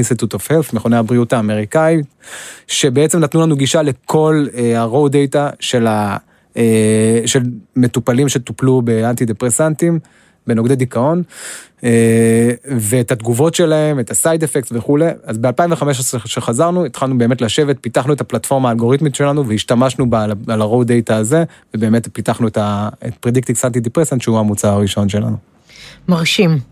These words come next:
Speaker 2: אני אשמח, אה, באותה נשימה, אם תשתף אותנו, לאן אתה רואה את תחום הדיגיטל תרפיוטיק הולך ומתפתח בשנים הקרובות,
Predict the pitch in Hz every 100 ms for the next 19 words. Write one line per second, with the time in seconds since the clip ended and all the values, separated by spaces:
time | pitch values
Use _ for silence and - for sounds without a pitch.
0 | - 175 175 180 - 214 233 233 226 202
1 | 190 180 190 220 240 226 202 233 233 202
2 | 185 226 262 240 202 196 196 165 208 220
3 | 220 214 214 185 180 - 190 180 170 170
4 | 170 175 180 170 180 156 185 170 165 170
5 | 170 - 165 151 165 - 165 - 165 165
6 | 165 175 165 160 - 160 220 240